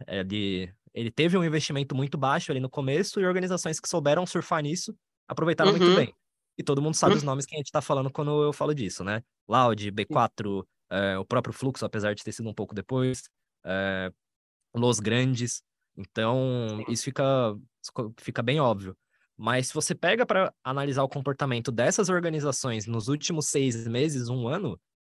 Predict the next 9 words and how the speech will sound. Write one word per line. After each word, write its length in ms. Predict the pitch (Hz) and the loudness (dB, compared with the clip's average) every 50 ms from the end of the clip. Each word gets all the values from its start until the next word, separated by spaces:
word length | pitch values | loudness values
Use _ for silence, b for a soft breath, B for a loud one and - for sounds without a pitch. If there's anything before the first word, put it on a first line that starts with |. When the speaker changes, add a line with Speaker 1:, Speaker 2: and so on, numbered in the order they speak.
| _ _ _ | _ _ _
Speaker 1:
é, 340 | - 113 113 113 113 113 107 | -2 0 2 2 2 2 2
houve 300 | 107 117 135 156 160 175 | 2 2 2 2 0 0
uma, 220 | 185 175 170 - - | 0 0 -2 -2 -4
uma 420 | 147 151 160 160 156 156 156 151 | -4 -4 -4 -4 -4 -4 -2 -2
mudança 340 | 156 151 143 139 156 - - 175 | -2 0 0 0 -2 -2 -4 -4
completamente 640 | - 170 180 190 175 - 220 196 175 170 - - | -4 -2 0 0 0 0 0 -2 -2 -2 -2 -4
de 60 | 185 196 | -6 -8
foco 360 | - - - 160 160 - 196 | -2 0 2 2 2 0 -2
ali. 240 | 185 156 117 117 | 0 0 0 -2